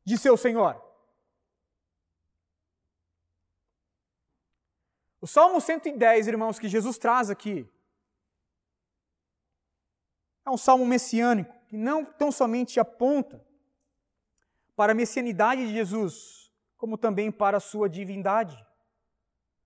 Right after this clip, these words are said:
O Salmo cento e dez, verso um, literalmente diz: "O Senhor disse ao meu Senhor: Senta-te à minha direita até que eu faça dos teus inimigos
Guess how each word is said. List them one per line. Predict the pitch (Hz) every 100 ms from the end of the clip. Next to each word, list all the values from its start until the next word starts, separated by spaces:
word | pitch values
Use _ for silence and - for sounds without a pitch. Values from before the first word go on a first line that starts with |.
| _ _ -
O | 190
Salmo | - 254 302 330
cento | - 269 285
e |
dez, | 208 226 190
verso | 180 220 - 226
um, | 214
literalmente | 202 277 277 254 208 226 226
diz: | 185 196 202 - - _ _ _
"O | - 185
Senhor | - 220 202 208 269 302 254 - -
disse | 151 185 269 - - 311 -
ao | 220 208
meu | 190 185 208 208 -
Senhor: | - 254 254 302 190 - _
Senta-te | - - 247 254 285 277 262
à |
minha | 208 226
direita | 226 226 190 220
até | - 220
que |
eu | 240
faça | - 226 226 269 254 _ _ _ _ _
dos | 151 -
teus | - 214 285
inimigos | 311 339 330 277 247 277 -